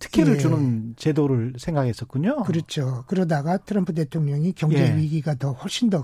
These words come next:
Speaker 2: 크다는 걸 깨닫고
Speaker 1: 음.
Speaker 2: 이제는 국민들에게 일 인당 천 달러씩
Speaker 1: 예.
Speaker 2: 예, 수표를 이렇게,
Speaker 1: 주겠다.
Speaker 2: 예, 그렇게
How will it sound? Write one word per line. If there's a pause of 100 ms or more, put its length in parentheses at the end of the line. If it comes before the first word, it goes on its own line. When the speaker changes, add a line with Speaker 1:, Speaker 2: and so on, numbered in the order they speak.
Speaker 2:
크다는
걸 (280)
깨닫고
Speaker 1:
음. (180)
Speaker 2:
이제는 (240)
국민들에게
일
인당 (300)
천
달러씩 (100)
Speaker 1:
예.
Speaker 2:
예,
수표를 (280)
이렇게,
Speaker 1:
주겠다.
Speaker 2:
예, (140)
그렇게